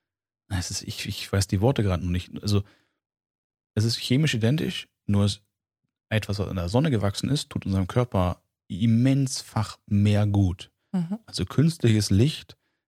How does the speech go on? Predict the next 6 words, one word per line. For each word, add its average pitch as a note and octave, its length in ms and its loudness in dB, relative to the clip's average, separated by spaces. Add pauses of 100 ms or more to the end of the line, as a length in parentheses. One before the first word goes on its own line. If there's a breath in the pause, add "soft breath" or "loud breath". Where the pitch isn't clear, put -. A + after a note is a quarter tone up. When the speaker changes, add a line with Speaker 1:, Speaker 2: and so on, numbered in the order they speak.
Speaker 1:
erzeugt A2+ 460 -2
zwar A2 140 -2
sozusagen G2 680 0
das - 160 -6
gleiche F2+ 360 0
Abbild, C3+ 460 0